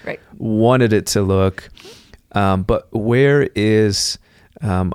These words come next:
Speaker 2: I always like to ask the question, um, where can you, uh,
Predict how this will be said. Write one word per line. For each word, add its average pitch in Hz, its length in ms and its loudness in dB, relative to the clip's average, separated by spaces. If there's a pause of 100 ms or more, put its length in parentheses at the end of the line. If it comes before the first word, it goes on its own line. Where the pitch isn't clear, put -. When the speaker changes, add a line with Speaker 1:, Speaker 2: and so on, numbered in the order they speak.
Speaker 2:
I 107 100 0
always 120 220 4
like 101 140 0
to - 140 -4
ask 101 220 -4
the - 80 -8
question, 110 760 -6 (120)
um, 98 420 -8 (840)
where 123 340 0
can 110 220 -4
you, 101 560 -2 (520)
uh, - 120 -8